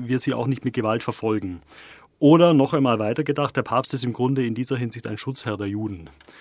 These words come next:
Das ist der eine Teil dieser doppelten Schutzherrschaft. Andererseits müssen wir auch aufpassen, dass die Christen nicht zu engen Kontakt mit den Juden haben, denn das könnte gegebenenfalls dazu führen,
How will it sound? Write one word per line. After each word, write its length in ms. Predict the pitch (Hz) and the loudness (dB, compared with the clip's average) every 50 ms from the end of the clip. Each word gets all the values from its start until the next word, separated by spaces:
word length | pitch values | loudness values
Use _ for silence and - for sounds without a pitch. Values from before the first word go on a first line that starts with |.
| - - _ _ | -20 -20 _ _
Das 180 | - 90 87 - | -8 -8 -6 -4
ist 140 | 123 110 - | -4 -2 -2
der 60 | 117 | -2
eine 180 | 123 120 127 139 | 0 2 2 2
Teil 220 | 110 110 113 110 | 2 0 -2 -2
dieser 160 | 117 107 110 - | -2 -4 -4 -4
doppelten 320 | 110 104 - 101 104 101 | -4 -6 -6 -8 -10 -8
Schutzherrschaft. 480 | - 127 139 - 185 180 - 185 - 110 | -8 -8 -8 -8 -10 -10 -8 -8 -6 -4
Andererseits 680 | 113 110 110 123 131 - 143 143 165 165 - - - - - - - - - - _ _ - | -4 -2 -2 -2 -2 0 0 0 0 0 -2 -6 -12 -14 -18 -20 -20 -20 -20 -20 _ _ 0
müssen 280 | 131 147 147 143 147 | 2 2 2 4 2
wir 100 | 127 127 | 2 2
auch 120 | 120 110 107 | 2 0 -2
aufpassen, 440 | 107 107 107 - 131 131 113 131 123 | -2 -4 -4 -2 -2 -2 -2 -2 -4
dass 140 | 120 113 | -6 -6
die 100 | - - | -8 -8
Christen 380 | 120 - 131 131 - - 131 123 | -8 -6 -6 -6 -4 -2 0 0
nicht 420 | 127 135 135 - - - - - _ _ _ _ _ _ - | 0 0 -2 -4 -10 -18 -20 -20 _ _ _ _ _ _ -6
zu 140 | - - 151 | -4 -2 0
engen 240 | 143 131 131 123 | 2 2 2 0
Kontakt 380 | - - 107 - 110 107 - - | 0 -2 -4 -2 -4 -2 -2 -2
mit 100 | 127 113 | -2 0
den 100 | 127 127 | 0 0
Juden 300 | 123 131 151 160 170 147 | 0 0 0 0 0 0
haben, 420 | 131 147 151 165 170 180 165 139 | 2 0 0 0 0 -2 -4 -4
denn 200 | - 127 120 127 131 123 | -2 -2 0 0 0 0
das 180 | - 123 113 - | 0 -2 -2 -2
könnte 380 | - - 139 143 151 - 135 113 | -2 0 0 0 0 0 -2 -2
gegebenenfalls 600 | 123 113 117 120 123 139 123 - - 113 107 - | -2 -2 -2 -2 0 0 0 -2 -2 -6 -6 -6
dazu 220 | 117 107 - - | -10 -10 -10 -10
führen, 440 | 104 - 117 117 120 135 147 156 | -10 -4 -2 0 0 0 -2 -4